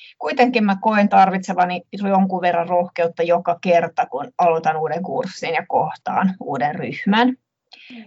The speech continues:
Speaker 1: Ja monet kokee esimerkiksi myös tarvitsevansa rohkeutta joka kerta, kun he astuu yleisön eteen puhumaan, vaikka olisi
Speaker 2: Mm.
Speaker 1: kuinka paljon kokemusta asiasta. Ja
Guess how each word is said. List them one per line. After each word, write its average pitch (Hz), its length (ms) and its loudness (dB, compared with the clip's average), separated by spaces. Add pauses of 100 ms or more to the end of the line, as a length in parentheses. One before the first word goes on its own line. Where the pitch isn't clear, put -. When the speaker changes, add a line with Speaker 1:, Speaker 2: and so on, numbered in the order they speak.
Speaker 1:
Ja 170 200 4 (500)
monet 233 420 4
kokee 208 360 -4
esimerkiksi 196 480 -4
myös 196 200 -2
tarvitsevansa 185 760 0
rohkeutta 170 520 -2
joka 170 260 -2
kerta, 175 440 -2
kun 180 140 -8
he 185 80 -2
astuu 170 560 -4
yleisön 170 360 -2
eteen 170 280 -4
puhumaan, 196 600 -2
vaikka 185 260 0
olisi 185 160 0
Speaker 2:
Mm. - 40 -16
Speaker 1:
kuinka 180 360 -2
paljon 151 320 0
kokemusta - 680 -4 (380)
asiasta. 190 680 -4 (1200)
Ja 190 120 0